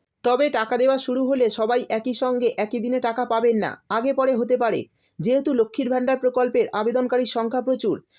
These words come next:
তাই আগে পরে কিন্তু আপনাদের ব্যাংক অ্যাকাউন্টে টাকা দেওয়া হবে। অর্থাৎ বন্ধুরা, বুঝতেই পারলেন,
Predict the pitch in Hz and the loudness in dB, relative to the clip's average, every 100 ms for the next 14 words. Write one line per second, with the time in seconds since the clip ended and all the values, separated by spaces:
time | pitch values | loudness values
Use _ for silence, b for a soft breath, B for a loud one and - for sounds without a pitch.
0 | b 240 254 - 220 233 269 254 262 247 | b 0 0 0 -2 0 0 0 0 -2
1 | 240 233 247 247 220 226 233 233 240 233 | -2 -2 0 0 0 0 -2 -2 0 0
2 | 233 226 220 226 226 208 190 139 - _ | 0 0 0 2 4 2 0 -2 -8 _
3 | _ _ _ - 247 262 294 247 277 262 | _ _ _ 0 0 2 -2 0 0 2
4 | 277 240 226 220 269 277 269 262 175 | 2 2 0 0 -2 0 2 2 0